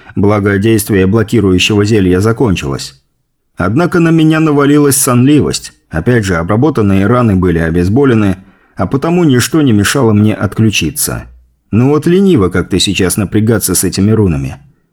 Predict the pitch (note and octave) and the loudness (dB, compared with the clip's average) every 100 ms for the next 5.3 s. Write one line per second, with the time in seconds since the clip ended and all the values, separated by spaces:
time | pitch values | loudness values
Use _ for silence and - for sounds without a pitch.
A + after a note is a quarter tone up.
0 | _ _ G2 A2 D#3 F#3 - D3 C3+ C3+ | _ _ -2 0 0 0 0 -2 0 -2
1 | C3+ C3+ G2 D2 C#2 A#1+ - - _ _ | 0 0 0 -2 -6 -10 -14 -20 _ _
2 | _ _ _ _ _ _ _ _ _ _ | _ _ _ _ _ _ _ _ _ _
3 | _ _ F2+ F#2+ G2+ G#2 G2+ F2+ D2 - | _ _ -2 2 2 2 2 0 -4 -14
4 | - G2 G#2 B2+ A#2 B2+ C3+ - G2 D#2 | -8 -2 0 2 2 2 0 -2 -6 -6
5 | C#2 - - | -8 -12 -14